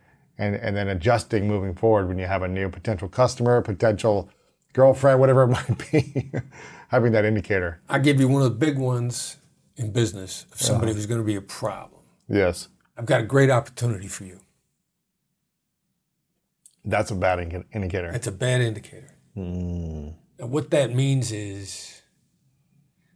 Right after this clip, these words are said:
Speaker 2: this is a great opportunity for me if you do all the work.
Speaker 1: Yeah.
Speaker 2: Now, a lot of people are seduced by the, the enormity of the opportunity.
Speaker 1: Mm-hmm.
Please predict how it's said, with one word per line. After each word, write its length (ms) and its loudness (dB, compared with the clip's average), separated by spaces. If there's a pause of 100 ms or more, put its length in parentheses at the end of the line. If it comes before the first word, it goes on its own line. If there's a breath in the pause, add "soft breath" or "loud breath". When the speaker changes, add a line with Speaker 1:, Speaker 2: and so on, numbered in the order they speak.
(240)
Speaker 2:
this 200 -4
is 100 -2
a 20 2
great 220 2
opportunity 460 -2
for 160 -10
me 500 2
if 140 -12
you 120 2
do 200 -2
all 140 -2
the 80 -6
work. 380 -10
Speaker 1:
Yeah. 400 -4 (2250 soft breath)
Speaker 2:
Now, 120 -4
a 20 0
lot 200 2
of 80 -4
people 300 0
are 40 0
seduced 920 0 (1080)
by 160 0
the, 200 -4 (160)
the 240 0 (140)
enormity 540 4
of 100 0
the 120 0
opportunity. 640 -6
Speaker 1:
Mm-hmm. 480 -4